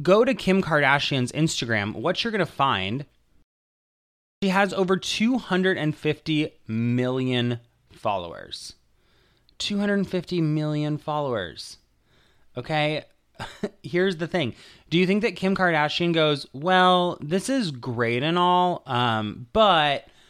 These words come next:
you know, these, these followers really only matter to me if they're paying me"?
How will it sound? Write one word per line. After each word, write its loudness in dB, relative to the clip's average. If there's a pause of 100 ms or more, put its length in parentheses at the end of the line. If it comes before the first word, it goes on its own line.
(320)
you 2
know, -2
these, -4
these -2
followers 0
really -4
only -2
matter -2
to -8
me -2 (1500)
if 0
they're 2
paying -10
me"? -20